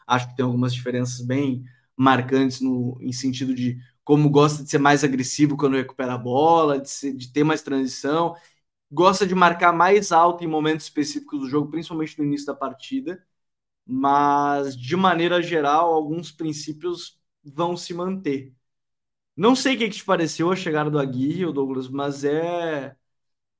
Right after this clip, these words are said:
é a última cartada do Santos, né? Não sei se tem mais uma cartada ainda.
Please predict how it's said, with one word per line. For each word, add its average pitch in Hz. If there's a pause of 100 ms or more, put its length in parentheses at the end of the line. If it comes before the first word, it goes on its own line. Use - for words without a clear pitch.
(180)
é 156
a 185
última 208
cartada 269
do 233
Santos, 202
né? 156
Não 196
sei 247
se -
tem 196
mais 170
uma 170
cartada 147
ainda. 202